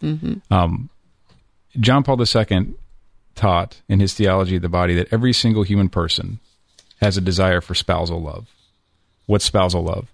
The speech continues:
Speaker 2: It's this desire to give oneself completely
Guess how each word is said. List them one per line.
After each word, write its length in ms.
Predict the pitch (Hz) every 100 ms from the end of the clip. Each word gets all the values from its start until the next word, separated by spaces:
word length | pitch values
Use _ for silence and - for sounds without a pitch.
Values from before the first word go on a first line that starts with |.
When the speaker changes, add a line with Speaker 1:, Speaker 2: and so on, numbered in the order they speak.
| _ _ _ _ -
Speaker 2:
It's 160 | 101 -
this 160 | 143
desire 460 | - 107 117 123 120
to 100 | 110
give 300 | 98 113 107
oneself 420 | 107 - 101 -
completely 800 | - 87 120 123 180 131 131